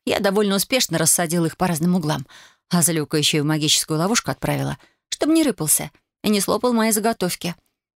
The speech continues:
Но это совершенно не мешало им всю ночь рычать друг на друга и огрызаться. Пришлось спуститься вниз, немного поорать, пообещать побрить обоих, потом пустить слезу, снова поорать и отправиться спать,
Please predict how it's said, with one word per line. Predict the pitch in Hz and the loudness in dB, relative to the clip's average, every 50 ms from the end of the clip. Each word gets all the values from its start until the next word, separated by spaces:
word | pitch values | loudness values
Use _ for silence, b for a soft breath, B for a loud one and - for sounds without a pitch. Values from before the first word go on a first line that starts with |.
| _ _ _ _ - | _ _ _ _ 0
Но | 220 247 | 2 2
это | 262 - 190 | 0 0 -2
совершенно | 175 - 151 151 - - - 135 139 | -2 0 0 0 0 0 0 0 0
не | 139 143 156 | 0 2 2
мешало | 180 - - - 453 440 427 370 | 2 0 0 0 2 2 2 2
им | 294 285 B B B B | 2 0 B B B B
всю | - - 208 | -2 0 0
ночь | 202 262 320 - - | 0 0 0 0 0
рычать | 233 202 190 - 196 175 165 | 0 0 0 0 0 0 -2
друг | 151 156 170 - | -2 -4 -4 -2
на | - 170 165 | -2 -2 0
друга | 147 196 254 269 302 | 0 0 0 0 0
и | - - | 0 0
огрызаться. | 180 165 - - 156 - 139 135 - - - - - - _ _ _ _ _ _ _ _ _ _ | 0 -2 -2 -2 -2 -2 -2 0 0 -2 -2 -2 -4 -12 _ _ _ _ _ _ _ _ _ _
Пришлось | _ 220 214 233 - - 320 339 320 | _ 0 2 2 2 2 2 0 0
спуститься | - - 294 - - - 240 226 - - 196 | 0 0 -2 -2 0 0 0 0 0 -2 -2
вниз, | 180 180 214 208 185 - - - _ _ _ _ | -2 -2 -2 -2 -2 -4 -6 -6 _ _ _ _
немного | - 226 254 277 247 - _ | 0 2 2 2 0 -2 _
поорать, | - 190 170 165 165 185 226 277 - - B B B B B B | -2 0 0 0 0 -2 -4 -4 -6 -10 B B B B B B
пообещать | - 190 196 185 180 214 - - - 196 185 - - - _ _ | -2 0 0 2 2 2 2 2 0 0 -2 -4 -8 -10 _ _
побрить | - 202 180 156 185 240 247 - 262 | -2 0 0 0 -2 -2 -2 -2 -2
обоих, | 240 208 214 220 220 208 - - _ _ _ _ _ _ _ _ | 0 0 0 0 0 -2 -4 -10 _ _ _ _ _ _ _ _
потом | - 208 214 - _ _ 277 294 330 320 285 233 | -2 -2 -2 -4 _ _ 0 2 4 4 2 2
пустить | - 190 196 - - - 214 202 - | 2 0 -2 0 0 0 0 2 2
слезу, | - - - 170 185 196 190 196 262 302 302 285 | 0 0 0 0 0 0 0 0 0 0 0 0
снова | - - - 196 202 214 | 0 0 0 0 0 0
поорать | 208 - 208 208 202 202 208 208 - | 0 0 0 2 2 0 0 0 0
и | |
отправиться | 143 - - - 165 160 - - 139 | -2 -2 -2 -2 -2 -2 -2 -2 -4
спать, | - - - 139 - - - | -4 -4 -4 -4 -4 -6 -6